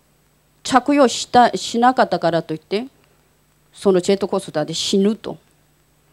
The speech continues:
で、結果は、それを、し-、ジェットコースター乗って死ぬつもりは誰一人もいないよ。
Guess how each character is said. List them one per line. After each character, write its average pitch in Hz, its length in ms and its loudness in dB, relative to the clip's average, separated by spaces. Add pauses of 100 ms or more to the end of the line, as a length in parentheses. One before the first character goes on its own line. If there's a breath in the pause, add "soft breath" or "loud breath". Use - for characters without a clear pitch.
(480)
で、 277 120 4
結 190 220 2
果 277 160 2
は、 202 280 0 (1500)
そ - 180 0
れ 277 180 4
を、 220 180 0 (260)
し-、 - 180 -16 (360)
ジ 240 80 4
ェ - 20 2
ッ 233 40 -2
ト 285 100 -2
コ 311 100 0
ー - 20 -2
ス - 120 -8
タ 226 120 2
ー - 20 2
乗 208 140 0
っ 233 40 -4
て 190 300 -2
死 - 180 -6
ぬ 233 100 -4
つ 269 100 -8
も 247 100 -4
り 208 40 -2
は 190 60 0
誰 165 260 -4
一 254 100 0
人 262 140 -6
も 226 80 0
い 151 140 0
な 151 160 -4
い - 80 -10
よ。 143 120 -16